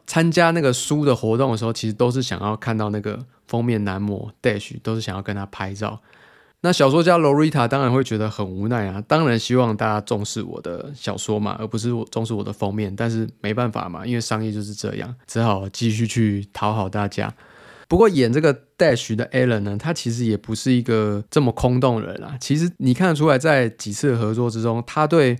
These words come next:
Loretta 他是有一个感情存在的哦。他在参加活动的互动上，都会主动去关心他，去表达他自己的意思。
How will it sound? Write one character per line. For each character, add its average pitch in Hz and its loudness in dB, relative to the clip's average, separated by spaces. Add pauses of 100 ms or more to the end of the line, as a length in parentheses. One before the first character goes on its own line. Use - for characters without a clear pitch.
(220)
Loretta 120 4
他 123 0
是 139 -2
有 113 2
一 107 -2
个 101 -2
感 98 0
情 98 -6
存 98 -10
在 107 -2
的 107 -10
哦。 101 -6
他 131 -2
在 143 4 (160)
参 123 -2
加 127 2
活 110 0
动 120 -2
的 107 -4
互 113 0
动 110 0
上， 104 -2
都 107 -4
会 107 -2
主 101 -6
动 117 -2
去 120 2
关 123 2
心 113 0
他， 110 -4
去 110 -2 (120)
表 104 0
达 104 -2
他 117 -2
自 120 -6
己 104 -2
的 101 -8
意 120 -4
思。 117 -10